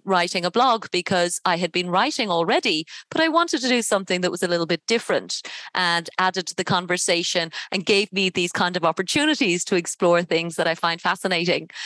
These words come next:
So, um, yeah, so I think there is a lot to reflect on. Um, I want to thank you for all of your thoughts.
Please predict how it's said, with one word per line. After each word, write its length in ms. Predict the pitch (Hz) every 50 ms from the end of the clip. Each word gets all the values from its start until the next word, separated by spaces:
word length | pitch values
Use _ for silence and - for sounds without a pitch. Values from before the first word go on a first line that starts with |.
| - - - - _
So, 480 | - - - 190 170 165 165 165 165 - -
um, 460 | 170 170 165 165 165 160 165 165 -
yeah, 220 | - 214 208 165 156
so 260 | 165 - - 190 180
I 60 | 180
think 240 | 175 - 240 233 226
there 140 | 233 208 202
is 160 | 196 202 196
a 60 | 196
lot 200 | 180 180 185 - -
to 280 | - 190 180 175 175 -
reflect 420 | 180 190 - - 190 185 - -
on. 300 | 185 170 175 185 226 269 - - - - - - -
Um, 580 | - 185 180 175 175 175 170 170 170 170 175 170 -
I 60 | - 196
want 180 | 190 185 190
to 80 | - 196
thank 320 | - 214 185 190 190 -
you 140 | 208 196 196
for 320 | - - 190 175 175 170 -
all 220 | - 190 190 190 190
of 120 | 185 -
your 120 | 196 180 185
thoughts. 480 | - - 190 190 202 233 247 - -